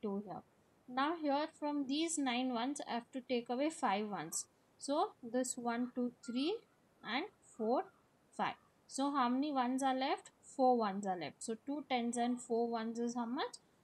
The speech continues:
It is twenty-four. So sixty-nine minus forty-five is twenty-four.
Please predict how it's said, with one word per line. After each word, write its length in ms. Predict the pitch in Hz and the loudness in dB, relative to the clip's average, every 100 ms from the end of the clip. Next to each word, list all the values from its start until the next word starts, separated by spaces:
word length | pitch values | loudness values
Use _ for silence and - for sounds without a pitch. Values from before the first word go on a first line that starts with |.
| _ | _
It 120 | 208 | -6
is 140 | 277 349 | -4 -2
twenty-four. 1080 | - 226 202 269 392 523 _ _ - 202 - _ - _ | -2 -2 -2 -2 -2 -2 _ _ -4 -4 -4 _ -20 _
So 80 | - | -6
sixty-nine 680 | 240 254 - 294 285 269 277 | -4 -4 -6 -4 -2 -2 -2
minus 580 | 254 240 277 440 - - _ _ | 0 0 0 0 -2 -6 _ _
forty-five 640 | - 226 247 240 240 220 233 | -4 -2 -2 -2 -2 0 0
is 260 | 370 480 - _ | -2 -2 -8 _
twenty-four. 640 | 220 196 190 233 - 185 | -6 -4 -2 -4 -2 -6